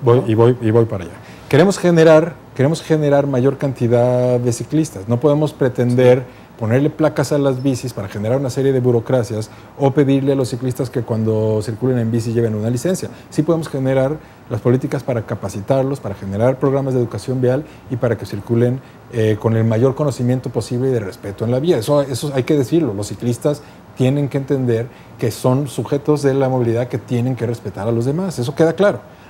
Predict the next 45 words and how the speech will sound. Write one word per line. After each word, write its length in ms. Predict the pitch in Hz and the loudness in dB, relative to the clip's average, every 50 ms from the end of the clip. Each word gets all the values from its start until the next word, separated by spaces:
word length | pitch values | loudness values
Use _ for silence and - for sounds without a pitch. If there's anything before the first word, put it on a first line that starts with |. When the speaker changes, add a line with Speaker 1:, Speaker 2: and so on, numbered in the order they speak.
| - - | -8 2
Speaker 1:
Ahora, 340 | 113 131 147 143 123 - - - - - - - - - | 4 6 6 6 4 2 -4 -12 -20 -20 -20 -20 -12 -4
lo 160 | - 135 123 - | 0 0 0 2
que 100 | 151 131 | 0 -2
sí 180 | - - - | -2 -2 -2
regula, 440 | 214 226 240 233 214 220 208 196 190 | 0 2 2 2 4 4 2 2 2
lo 160 | - 139 117 | 2 0 -2
que 100 | - 120 | -2 -2
sí 180 | - - - 208 | -4 -4 -4 -4
dice 240 | 208 208 - - 190 | -4 -4 -4 -2 -2
la 100 | 170 147 | -2 0
nueva 220 | 143 147 143 135 | 0 0 -2 -2
ley 260 | 120 104 95 98 110 - - - - - | -2 -4 -6 -8 -10 -12 -16 -20 -14 -8
es 140 | - 131 - | -8 -6 -2
que 80 | - | -2
el 60 | 185 160 | -2 -2
ciclista 380 | 170 143 - 160 - - 156 | -2 -2 -2 -2 -2 -2 -4
tiene 260 | 151 - 127 110 107 | -2 -2 -2 -2 -2
toda 180 | 101 - 160 180 | 0 2 2 2
una 120 | 196 196 170 | 2 0 -2
serie 240 | - 175 170 165 170 | 0 0 0 2 4
de 140 | 165 151 127 | 4 4 4
derechos 400 | 131 131 131 135 131 - 135 - | 2 2 0 0 -2 -6 -8 -2
que 100 | - 151 | -2 0
ganó, 260 | 139 135 131 131 139 - | 0 2 0 0 0 0
pero 160 | 170 151 147 | 0 0 2
también 320 | - 139 131 139 147 165 | 2 2 2 4 2 2
una 160 | 180 185 170 120 | 2 2 0 -2
serie 220 | - 120 113 123 | -2 0 2 2
de 60 | 131 | 2
obligaciones. 680 | 127 135 147 147 151 147 - 208 220 214 170 120 - - - - - - - | 2 2 2 0 0 0 0 -2 -2 -2 -4 -8 -10 -14 -20 -20 -20 -8 -2
Ahora 160 | 131 143 160 | 0 0 2
tú 100 | 156 185 | 2 2
me 100 | 190 202 196 | 2 4 2
dices, 400 | 196 160 - 110 92 - - - - - - - - - - - - | 2 0 -2 -4 -10 -10 -14 -18 -20 -20 -20 -20 -20 -20 -20 -14 -8
es 120 | - 123 - | -8 -6 -4
que 80 | - 165 | -2 0
no 120 | 170 170 | 0 0
se 80 | 160 160 | 0 -2
puso 320 | 151 - 160 151 - 156 | 0 -2 0 2 2 0
una 460 | 151 156 156 151 151 151 151 147 147 147 | 0 2 2 2 2 2 2 2 2 2
infracción 640 | 143 131 - 139 131 123 - - 143 139 135 139 | 0 -2 -2 -2 -4 -4 -2 -2 0 0 0 0
para 240 | 123 - 135 123 117 | 0 0 0 0 0
que 100 | - 120 | 0 -2
el 60 | 110 | -4
cic-, 140 | 101 - 113 | -4 -4 -8